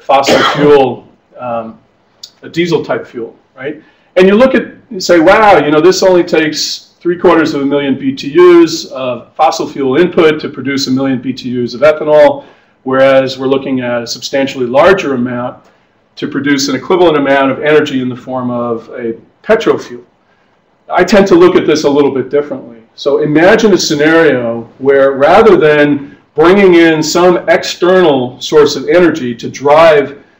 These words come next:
these processes, what if I was to take some of the fuel that I produced and use that as my energy source to cover these expenses, so to speak? Well, think about it. I've used three quarters of a million B T Us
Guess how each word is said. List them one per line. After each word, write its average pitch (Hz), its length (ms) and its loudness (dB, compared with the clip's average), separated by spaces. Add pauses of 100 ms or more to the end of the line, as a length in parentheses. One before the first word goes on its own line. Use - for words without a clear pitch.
(200)
these 147 240 -6
processes, 151 1000 -4 (280)
what 185 220 2
if - 120 -2
I 214 100 4
was 196 220 0
to 170 80 -4
take 165 320 -2
some 175 240 0
of 160 40 2
the 139 80 -6
fuel 233 340 0
that 135 80 -2
I 110 100 -6
produced 113 640 -16 (420)
and 147 160 -2
use 170 260 0
that 160 340 0
as 135 160 -4
my 135 140 -6 (160)
energy 160 280 2
source - 720 -8 (260)
to - 120 -10
cover 151 840 2
these 139 680 -10 (720)
expenses, - 720 -6
so 117 140 -10
to 110 80 -18
speak? - 320 -20 (640)
Well, 117 100 -20
think - 240 -4
about 117 340 -2
it. - 240 -10
I've - 260 -2
used 165 340 -2
three 196 180 -2
quarters 170 420 2
of 135 120 -2
a 135 40 -2
million 147 460 0
B 156 180 -8
T - 140 -10
Us 156 680 -2